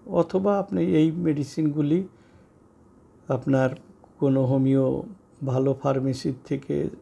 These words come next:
জার্মানি ওষুধ কিনে আপনি সেবন করবেন। আল্লাহর রহমতে আপনারা এর রেজাল্ট পাবেন। তো আপনারা সবাই ভালো থাকবেন।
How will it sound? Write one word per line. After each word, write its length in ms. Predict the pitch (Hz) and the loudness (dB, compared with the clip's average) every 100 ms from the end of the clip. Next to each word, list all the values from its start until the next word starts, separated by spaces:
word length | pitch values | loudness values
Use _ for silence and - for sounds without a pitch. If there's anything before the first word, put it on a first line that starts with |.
| - - 139 | -20 -2 4
জার্মানি 520 | 131 123 131 135 135 | 6 4 2 0 0
ওষুধ 320 | 135 - 131 127 - _ _ _ _ - _ _ _ _ _ - | 0 -2 -6 -6 -14 _ _ _ _ -20 _ _ _ _ _ -6
কিনে 520 | 165 139 131 135 170 - _ _ _ _ - _ _ | 2 4 6 2 0 -4 _ _ _ _ -20 _ _
আপনি 280 | 151 - 139 | -10 -6 -8
সেবন 400 | 123 156 143 135 | -4 -2 2 0
করবেন। 560 | 127 135 131 143 180 233 - _ - - | 0 -4 -2 0 0 -4 -10 _ -20 -2
আল্লাহর 300 | 156 139 139 | 4 4 2
রহমতে 580 | 131 135 127 147 135 - - _ _ _ - | 0 -4 -4 -4 -6 -6 -16 _ _ _ -8
আপনারা 500 | 135 - 131 135 - - | -8 -4 -2 -2 -2 -4
এর 120 | 131 | -2
রেজাল্ট 420 | 131 123 131 127 127 | 0 0 0 -2 -2
পাবেন। 360 | 139 139 175 190 - - - - _ _ _ _ - - - | -2 -2 -4 -6 -14 -20 -20 -20 _ _ _ _ -20 -20 0
তো 380 | 131 127 127 - - | 2 4 0 -6 -10
আপনারা 340 | 143 - 139 139 | -10 -6 -4 -2
সবাই 320 | - 151 143 | 0 2 4
ভালো 260 | 135 143 147 | 4 2 2
থাকবেন। 520 | 147 139 147 180 | -2 -2 -2 -2